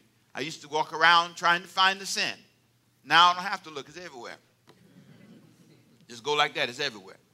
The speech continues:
And at the top of the list, he says, you can tell when you're following the flesh, it will show up in your sexual behavior. Se-, adultery, fornication, uncleanness, lewdness, it kind of migrates. Then it mo-, moves to idolatry.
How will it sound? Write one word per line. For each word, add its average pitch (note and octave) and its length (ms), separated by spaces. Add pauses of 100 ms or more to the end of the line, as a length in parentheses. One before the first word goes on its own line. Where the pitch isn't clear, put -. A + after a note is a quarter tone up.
(440)
And C3+ 140
at C3+ 100
the - 80
top F#3+ 340
of G#3 100
the G#3 80
list, G#3+ 300
he D3+ 60
says, C#3 260
you D#3 80
can E3+ 160
tell D#3 420 (200)
when C3+ 120
you're C#3 120
following D#3 320
the D3+ 80
flesh, F#3 320
it D#3 100
will C3+ 80
show D#3+ 180
up D3 120
in C#3+ 80
your D3 100
sexual D#3 400
behavior. E3 440 (440)
Se-, - 300
adultery, F3+ 440
fornication, E3+ 680
uncleanness, D#3+ 640
lewdness, B2 600
it B2 140
kind C3+ 180
of C3+ 60
migrates. C3+ 420 (240)
Then A#3 160
it A3+ 100
mo-, F3 180
moves G3+ 240
to F3 100
idolatry. E3+ 680